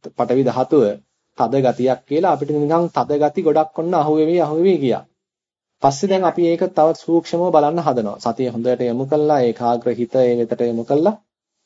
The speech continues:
බලන්න උත්සාහන්ත වෙනවා. ඉතින් එතකොට මොකද වෙන්නේ? අර කැටිත්ත දැන් ඔන්න විසිරෙන්න ගන්නවා. එතන ගන්න පටවි ධාතු නැත්තම් ඒ, ඒ ලක්ෂණ ගොඩක් ඔන්න පේන්න ගන්නවා.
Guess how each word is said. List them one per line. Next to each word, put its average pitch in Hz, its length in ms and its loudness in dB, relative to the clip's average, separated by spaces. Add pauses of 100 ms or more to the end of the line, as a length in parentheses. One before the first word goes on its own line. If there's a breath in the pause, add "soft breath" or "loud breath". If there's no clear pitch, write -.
(120)
බලන්න 139 260 0
උත්සාහන්ත 135 400 -2
වෙනවා. 123 260 0 (120)
ඉතින් 135 180 0
එතකොට 156 280 0
මොකද 165 220 -2
වෙන්නේ? 147 280 0
අර 160 120 0 (580)
කැටිත්ත 175 480 -2 (600)
දැන් 180 140 0
ඔන්න 202 180 0 (120)
විසිරෙන්න 160 380 2
ගන්නවා. 107 400 -12
එතන - 240 -4
ගන්න 170 260 2
පටවි 151 340 0
ධාතු 175 460 -2
නැත්තම් 139 360 -2
ඒ, 120 200 0 (100)
ඒ 127 140 0
ලක්ෂණ 123 480 -2 (180)
ගොඩක් 147 380 0
ඔන්න 131 200 -2
පේන්න 104 240 -4
ගන්නවා. - 200 -16